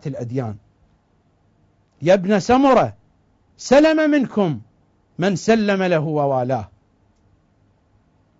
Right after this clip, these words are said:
وهلك من رد عليه وعاداه.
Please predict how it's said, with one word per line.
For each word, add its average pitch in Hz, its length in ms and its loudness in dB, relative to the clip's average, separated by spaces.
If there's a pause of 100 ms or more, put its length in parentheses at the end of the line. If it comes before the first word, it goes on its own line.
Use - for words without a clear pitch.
(560)
وهلك 185 580 0
من 196 360 -8
رد 170 340 -4
عليه 160 520 -4
وعاداه. 131 560 -4